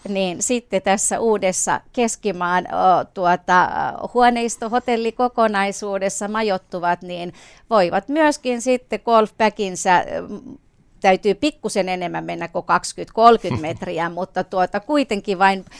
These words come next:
vain kaksi, kaksi, kolmesataa metriä, niin tuota, he pääsevät tuota Himoksen upealle kahdeksantoista reikäiselle golfkentälle sitten golfaamaan. Ja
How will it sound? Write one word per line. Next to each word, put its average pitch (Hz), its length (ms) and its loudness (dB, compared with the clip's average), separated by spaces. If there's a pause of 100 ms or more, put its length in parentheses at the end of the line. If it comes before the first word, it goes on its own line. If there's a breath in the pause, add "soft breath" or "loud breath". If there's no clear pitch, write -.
(240 loud breath)
vain 202 220 4
kaksi, 208 320 2 (120)
kaksi, 240 280 2
kolmesataa 196 680 2
metriä, 190 520 -4
niin 175 220 -10
tuota, 175 320 -6
he 180 120 -6
pääsevät 175 680 -6
tuota 175 260 -8
Himoksen 170 500 -10
upealle 180 400 -6
kahdeksantoista - 800 -8
reikäiselle 175 540 -8
golfkentälle 175 760 -4
sitten - 380 -14
golfaamaan. - 760 -10
Ja - 140 -8